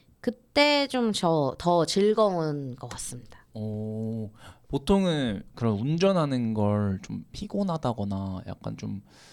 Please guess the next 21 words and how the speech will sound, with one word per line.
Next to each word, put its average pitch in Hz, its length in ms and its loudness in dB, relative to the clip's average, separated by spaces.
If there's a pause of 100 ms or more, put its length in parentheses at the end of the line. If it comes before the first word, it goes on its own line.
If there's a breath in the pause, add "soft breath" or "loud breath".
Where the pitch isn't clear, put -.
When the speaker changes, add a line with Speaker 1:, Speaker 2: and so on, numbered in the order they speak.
(800 soft breath)
Speaker 2:
어, 98 180 -8
좀 - 200 -10
피하는 226 640 -2 (440)
사람들도 151 480 -2
있는데 90 680 0
Speaker 1:
음. - 40 -20 (140)
Speaker 2:
또 - 140 -20
그런 107 500 0
쪽에서는 95 640 -6
즐기시는군요. 107 840 -2
Speaker 1:
맞아요, 156 240 -10
맞아요. - 320 -20 (100)
그래서 156 220 -8
저를 175 320 0
즐겁게 165 640 -2
하는 180 320 -4
공간이어서 175 840 -2
더 - 140 -16
그런 147 220 -8
것 175 100 -10
같아요. - 320 -16